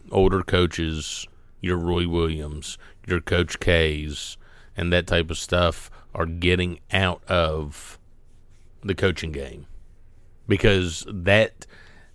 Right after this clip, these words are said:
that style of coaching, the, the way that it's being coached and being taught now,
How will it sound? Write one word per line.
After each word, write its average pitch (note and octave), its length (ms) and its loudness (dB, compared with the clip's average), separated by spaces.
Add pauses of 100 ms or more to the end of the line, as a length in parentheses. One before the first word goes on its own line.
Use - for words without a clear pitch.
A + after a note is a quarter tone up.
that G#2+ 400 6
style G#2 760 4
of G#2+ 140 -2
coaching, E2 640 0 (420)
the, F2 320 0
the F#2 300 -4
way G2 600 4 (640)
that G2 220 2
it's E2+ 100 -4
being F#2+ 540 -2 (420)
coached G2+ 440 4
and F2 120 -2
being F#2 240 0
taught G2 320 2
now, F2 540 -2